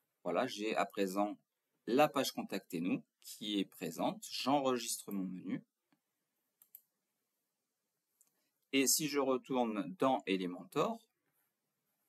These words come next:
donc je rappelle que c'est dans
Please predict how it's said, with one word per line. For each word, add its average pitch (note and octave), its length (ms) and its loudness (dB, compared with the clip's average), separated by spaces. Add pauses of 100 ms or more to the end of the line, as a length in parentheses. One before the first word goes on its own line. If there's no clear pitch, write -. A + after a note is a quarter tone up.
(840)
donc E2+ 220 -8
je - 140 -6
rappelle G2+ 460 2
que F2 140 -12
c'est F#2 240 -2
dans F#2+ 320 -2